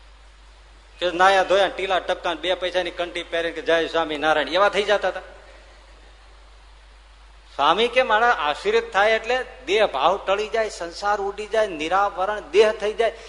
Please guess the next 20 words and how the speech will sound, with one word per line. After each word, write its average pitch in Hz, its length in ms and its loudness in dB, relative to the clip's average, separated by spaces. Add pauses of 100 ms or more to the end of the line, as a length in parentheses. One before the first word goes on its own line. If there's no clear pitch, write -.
(520)
સત્સંગી 214 460 -2
થાય 208 180 -2
ને 208 100 -10
કુટુંબીઓ 208 400 0
વિરોધ 185 300 0
કરે, 208 240 -2
ઘરમાં 175 400 -2
પૂરી 202 200 -2
દે 208 180 -2
તો 208 120 -6
બહાર 196 240 2
નીકળી 214 240 -6
જાય. - 1160 -14
આવું 170 360 2
તો 220 120 0
ક્યારેય 214 280 2
બીજે 160 380 -2
ક્યારેય 170 360 -4
જોયું 135 580 -4 (680)
નથી. 165 180 -16